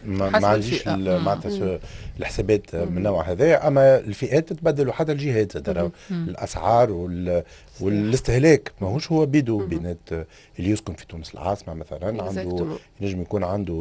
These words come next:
Speaker 1: آه، ميزانية للنقل، آه، إجبارية أكثر من
Speaker 3: أكبر،
Speaker 1: اللي يسكن
Speaker 3: صحيح.
Speaker 1: في منطقة
Speaker 3: صحيح.
Speaker 1: اللي يخدم فيها، إتسيتيرا.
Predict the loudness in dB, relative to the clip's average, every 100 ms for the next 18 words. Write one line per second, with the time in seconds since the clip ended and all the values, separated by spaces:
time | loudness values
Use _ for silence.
0 | -2 -2 -4 -6 -8 -6 -6 -4 -6 -6
1 | -8 -6 -10 -12 -20 -20 -6 -2 0 -2
2 | -4 -2 0 4 2 2 -2 -4 -2 -2
3 | 0 0 0 -2 -2 -2 0 0 0 -2
4 | -6 -6 -4 -4 -6 -18 -16 -6 -2 0
5 | -2 -2 -8 -4 -2 0 0 -4 -6 -10
6 | -6 -4